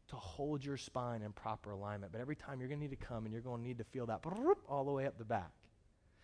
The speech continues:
Here's the point. The point is this. For some of you, man, you've been struggling with the same things.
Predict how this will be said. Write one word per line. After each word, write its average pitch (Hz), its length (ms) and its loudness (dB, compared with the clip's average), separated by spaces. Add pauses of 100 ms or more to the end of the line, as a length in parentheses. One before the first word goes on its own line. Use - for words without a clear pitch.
(280)
Here's 143 220 2
the 110 60 -6
point. 113 280 -2
The 90 80 -8
point 135 280 -2
is 101 280 -2
this. 90 480 -8 (960)
For - 120 -10
some 156 340 0
of 120 160 2
you, 107 280 2 (840)
man, 135 140 -4
you've 147 140 6
been 123 100 -2
struggling 120 480 0
with 107 120 -4
the 110 60 -12
same 107 360 -4
things. 85 500 -10